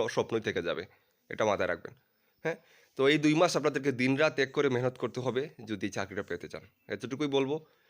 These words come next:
তো অবশ্যই আপনারা পরীক্ষার সিলেবাস ওয়াইজ পড়বেন, সম্পূর্ণভাবে বুঝে বুঝে পড়বেন, প্রত্যেকটা টপিক পড়বেন।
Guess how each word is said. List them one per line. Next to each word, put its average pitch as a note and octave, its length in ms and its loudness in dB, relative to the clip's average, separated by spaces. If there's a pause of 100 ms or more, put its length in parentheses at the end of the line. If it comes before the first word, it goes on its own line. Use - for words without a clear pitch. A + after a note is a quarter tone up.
(500)
তো - 80 -6
অবশ্যই E3 400 4
আপনারা C#3 280 4
পরীক্ষার C3+ 340 0
সিলেবাস C3 380 0
ওয়াইজ C3 200 -2
পড়বেন, C3 300 4
সম্পূর্ণভাবে B2 600 0 (760)
বুঝে B2+ 300 2
বুঝে C3 160 2
পড়বেন, B2+ 340 2
প্রত্যেকটা B2+ 380 -2
টপিক B2+ 320 0
পড়বেন। C3 300 4